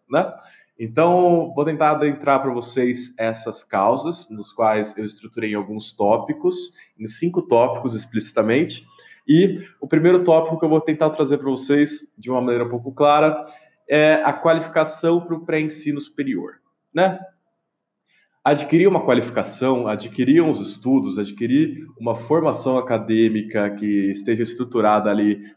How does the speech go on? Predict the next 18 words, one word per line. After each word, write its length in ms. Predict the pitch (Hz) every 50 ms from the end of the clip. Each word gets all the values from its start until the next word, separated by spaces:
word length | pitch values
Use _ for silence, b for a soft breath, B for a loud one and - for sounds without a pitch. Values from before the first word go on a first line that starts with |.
| B _
como 380 | - 110 104 107 104 95 92
base, 540 | 90 117 135 151 147 123 101 - - 101 101
né, 180 | 117 131 135 123
no 140 | 107 104
sentido 500 | 101 - 113 101 - - 120 107 110 113
de 480 | 110 107 110 110 110 107 104 104 101 98 101 101 b b b b b b b b b _ -
uma 160 | 104 110 110
formação 1000 | - - - - - 135 135 135 131 127 120 120 - - - - 123 117 113 110 104
do 80 | 110
ensino 280 | 110 110 - - 131 127 131
fundamental, 720 | - 123 120 117 113 101 101 101 - 113 117 123 123 117 110
do 60 | 104
ensino 240 | - - 120 113 117
fundamental 760 | 117 110 110 113 113 107 104 - - 110 110 107 107 101 -
dois, 560 | 95 95 107 120 123 120 113 104 98 101 98
do 80 | - 104
ensino 320 | 98 - - 113 117 113
médio, 920 | 107 90 87 98 110 113 117 113 104 98 92 - 90 95 92 87 85